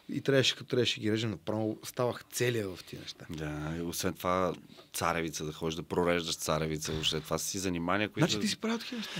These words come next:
Speaker 2: Много съм правил, много съм правил. Ти искаш да ходиш, примерно, да ловиш риба, не мога, трябва да прореждаш царевицата,
Speaker 1: Да.
Speaker 2: като те са взели пет декара, примерно, не знам какво е това.
Speaker 1: М,
Speaker 2: Майко,
Speaker 1: да.
Speaker 2: това няма край,
Speaker 1: Хората
Speaker 2: ама
Speaker 1: не знаят,
Speaker 2: това
Speaker 1: а пет декара е ужасно
Speaker 2: Ама
Speaker 1: много,
Speaker 2: много е, ти,
Speaker 1: ужасно.
Speaker 2: ти си мислиш, че е малко, ама това е
Speaker 1: Много.
Speaker 2: безкрайно. Да, особено за дете, това е съвсем още по-малумна задача.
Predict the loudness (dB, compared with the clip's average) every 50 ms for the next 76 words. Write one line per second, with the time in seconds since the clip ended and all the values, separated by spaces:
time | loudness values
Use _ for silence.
0 | -8 -6 -4 0 2 4 4 6 6 4 4 2 0 -2 -2 0 0 0 0 0
1 | -2 -2 -2 -2 -4 -4 -8 -8 -6 -6 -4 -4 -4 -4 -6 -10 -14 -16 -16 -16
2 | -16 -16 -6 -4 -2 -2 0 0 -2 -2 -2 -2 0 0 0 0 0 -2 -2 -2
3 | -2 0 -2 -2 -4 -4 -2 -2 -2 0 0 0 0 0 0 0 0 0 0 0
4 | 0 0 -2 -2 -4 -4 -6 -6 -6 -6 -4 -2 -2 0 -2 -2 -2 -2 -2 -2
5 | -2 -4 -6 -8 -6 -6 -6 -6 -6 -6 -6 -4 -4 -2 -4 -4 -4 -4 -2 -2
6 | -2 -4 -4 -4 -4 -4 -2 -2 -4 -6 -6 -6 -10 -14 -14 -10 -8 -8 -8 -6
7 | -6 -8 -8 -6 -6 -6 -4 -4 -4 -4 -4 -4 -4 -4 -4 -4 -2 -2 0 2
8 | 2 4 6 8 6 6 6 2 2 6 8 10 10 10 10 8 8 4 4 10
9 | 12 12 12 12 12 10 10 12 12 12 12 12 10 8 8 6 6 8 6 6
10 | 6 4 4 4 2 4 6 8 10 12 12 12 12 10 10 10 10 12 12 12
11 | 10 10 10 8 8 6 8 6 6 6 6 4 4 4 4 2 2 2 2 2
12 | 4 4 6 8 10 10 8 8 8 6 4 4 6 8 8 8 8 8 6 8
13 | 8 10 10 10 8 6 2 -2 2 6 6 6 6 6 0 -2 2 4 4 6
14 | 6 4 4 4 2 2 2 2 0 0 2 2 2 2 2 0 -2 -2 -2 -2
15 | 0 -2 -4 -4 -4 -6 -6 -6 -4 -4 -4 -2 -2 0 0 0 -2 -4 -6 -8
16 | -8 -6 -6 -6 -6